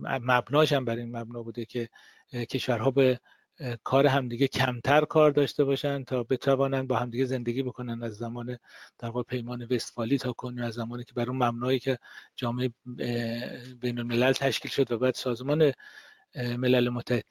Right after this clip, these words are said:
از اون زمان به هر حال همچین چیزی هست. ولی کن از اونجایی که یک سری مسائل، مسائل مشترک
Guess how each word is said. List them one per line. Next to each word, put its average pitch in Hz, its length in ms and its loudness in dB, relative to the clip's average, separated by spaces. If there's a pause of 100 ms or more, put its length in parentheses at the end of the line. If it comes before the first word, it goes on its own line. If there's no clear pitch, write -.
(300)
از 123 140 -2
اون 139 80 2
زمان 139 360 6
به 156 80 8
هر 139 80 8
حال 147 140 6
همچین - 220 0
چیزی 160 220 4
هست. 156 140 8
ولی 151 160 4
کن 160 220 4 (340)
از 135 120 0
اونجایی 143 240 6
که 165 100 2
یک 160 160 6
سری 151 220 4
مسائل، 151 600 6 (180)
مسائل 139 360 0
مشترک 151 480 0